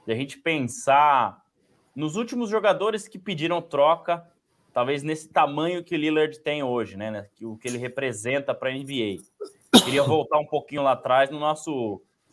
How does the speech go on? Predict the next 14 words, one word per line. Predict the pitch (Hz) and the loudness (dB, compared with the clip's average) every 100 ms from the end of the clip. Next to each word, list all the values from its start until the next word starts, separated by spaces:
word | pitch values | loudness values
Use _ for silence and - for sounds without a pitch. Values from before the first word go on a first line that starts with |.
| _ _ | _ _
pouco | 190 214 208 | 2 2 0
polêmico, | 165 147 139 147 120 110 110 | 2 4 4 2 0 -6 -8
jogador | 123 127 127 139 | -2 -2 0 -2
que | 139 147 127 104 | -2 -4 -2 -2
poucas | - 175 175 139 | 0 0 2 -2
vezes | 123 143 135 117 113 | 0 -2 -2 -4 -6
movimentou | 123 123 127 113 131 | -6 -6 -6 -6 0
a | 123 | 0
mídia | 117 127 104 101 98 | 0 -6 -6 -6 -4
americana, | 113 113 113 120 120 113 - _ _ _ | -4 -6 -4 -2 -2 -2 -10 _ _ _
chamado | - 117 123 120 | -6 -2 -2 0
Kyrie | 127 131 139 | 2 2 2
Irving, | 131 117 98 95 - _ _ | 0 0 -2 -12 -20 _ _
<laughs> | 120 | -12